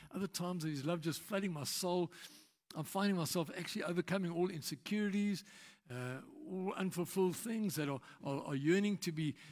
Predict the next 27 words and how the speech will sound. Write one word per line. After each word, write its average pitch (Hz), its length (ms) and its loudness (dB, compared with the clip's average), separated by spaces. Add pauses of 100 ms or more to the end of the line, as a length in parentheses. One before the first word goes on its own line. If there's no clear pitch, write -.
satiated 196 680 4
in 185 140 0
some 180 260 0
way. 180 220 2 (300)
And 160 100 4
increasingly, 190 560 4
Jesus 160 560 4
becomes 156 480 0
for 156 120 -4
me 143 140 2
the 135 120 0
bread 143 240 2
of 131 120 -2
life 131 220 0
and 127 100 -8
the 123 60 -4
water 135 220 -2
of 120 80 -6
life, 120 220 -2
eh? 170 160 0 (420)
Fills 160 260 2
it 151 80 4
all. 131 200 2 (160)
Does 151 100 -4
it 226 80 -4
make 226 180 2
sense? 220 380 -2